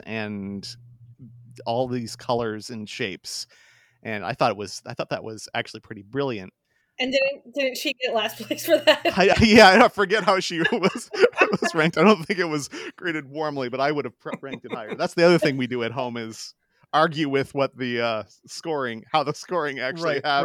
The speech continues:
Speaker 3: right.
Speaker 2: Yeah.
Speaker 1: But then one of the others, other interpretation of surprisingly beautiful was someone took a pho-,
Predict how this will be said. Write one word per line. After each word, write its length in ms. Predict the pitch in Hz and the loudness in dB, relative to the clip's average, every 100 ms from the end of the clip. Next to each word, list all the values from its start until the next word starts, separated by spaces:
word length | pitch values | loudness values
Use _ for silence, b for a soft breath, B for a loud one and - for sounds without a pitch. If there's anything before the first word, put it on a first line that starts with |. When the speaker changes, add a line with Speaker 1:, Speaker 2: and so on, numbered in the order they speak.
| 160 | 0
Speaker 3:
right. 80 | 143 _ _ _ _ _ - | -2 _ _ _ _ _ -6
Speaker 2:
Yeah. 200 | 214 226 - - - B B B B B - | -6 -6 -12 -20 -20 B B B B B -6
Speaker 1:
But 120 | 135 | 2
then 340 | 165 156 139 160 | 2 2 -6 -8
one 160 | 151 | -10
of 80 | 147 | -8
the 120 | 131 147 | -4 -2
others, 360 | 170 139 - - | -2 -4 -6 -4
other 440 | 147 160 143 127 _ _ _ | -2 -2 -4 -6 _ _ _
interpretation 720 | 143 135 147 143 - 139 - | -10 -10 -10 -10 -6 -6 -6
of 80 | 120 | -12
surprisingly 720 | - 123 156 135 131 127 117 | -12 -8 0 0 0 -4 -8
beautiful 600 | 113 139 135 - 117 113 | -6 -4 -4 -2 -4 -4
was 340 | 110 110 110 - - | -6 -8 -8 -16 -18
someone 600 | - 139 139 123 120 - _ | -8 -6 -6 -8 -10 -14 _
took 280 | - 147 - - | -8 -8 -8 -10
a 220 | 117 110 | -6 -6
pho-, 300 | _ - | _ -10